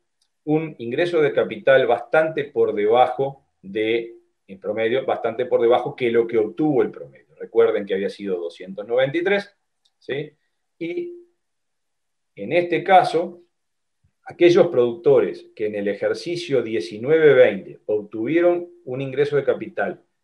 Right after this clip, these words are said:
menor a doscientos dólares por hectárea, para este ejercicio,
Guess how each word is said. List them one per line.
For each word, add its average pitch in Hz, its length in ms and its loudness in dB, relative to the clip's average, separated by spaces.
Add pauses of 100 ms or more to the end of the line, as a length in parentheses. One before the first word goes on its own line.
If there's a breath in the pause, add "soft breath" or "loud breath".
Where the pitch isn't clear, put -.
(140)
menor 131 760 0
a 95 60 -10
doscientos 98 600 -6
dólares 120 380 -2
por 117 140 0
hectárea, 95 540 -4 (680)
para 104 300 4
este 208 240 4
ejercicio, 123 800 -2